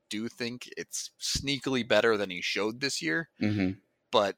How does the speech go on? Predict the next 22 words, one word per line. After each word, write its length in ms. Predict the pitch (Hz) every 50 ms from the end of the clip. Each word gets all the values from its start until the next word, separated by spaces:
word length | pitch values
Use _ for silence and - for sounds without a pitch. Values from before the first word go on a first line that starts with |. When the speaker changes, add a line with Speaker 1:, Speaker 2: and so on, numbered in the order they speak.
| _ _
Speaker 1:
you're, 540 | - 151 139 139 139 139 131 127 117 85 73
you're 260 | 90 123 127 139 135
getting 300 | 127 135 135 135 131 123
a 80 | 120 110
guy 340 | 110 110 110 110 110 107 104
out 140 | 104 104
of 100 | 101 92
him 240 | - 110 98 98 95 92
that 120 | 92 73
you 80 | 95 98
can 160 | 101 92 90
plug 320 | - - 107 101 95 90 92
into 260 | 92 92 92 - 90
your 140 | 87 82 80
third 320 | - - 98 92 90 87
line 300 | 87 87 92 92 92 92
or 80 | 87 90
middle 260 | 90 90 87 85 -
six 440 | - - 90 85 - - - - 85
and 180 | 80 80 80
just 320 | 85 80 - - - - 76
not 340 | 90 85 82 80 80 76